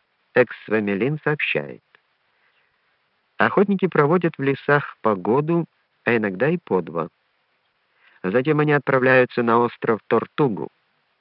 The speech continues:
чтобы обновить там свой запас пороха, свинца, ружей, полотна и тому подобное. Прибыв туда, они буквально за месяц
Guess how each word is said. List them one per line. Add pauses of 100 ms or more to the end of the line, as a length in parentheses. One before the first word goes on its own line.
(120)
чтобы
обновить
там
свой
запас (220)
пороха,
свинца, (380)
ружей, (400)
полотна
и
тому
подобное. (1400)
Прибыв
туда,
они
буквально
за
месяц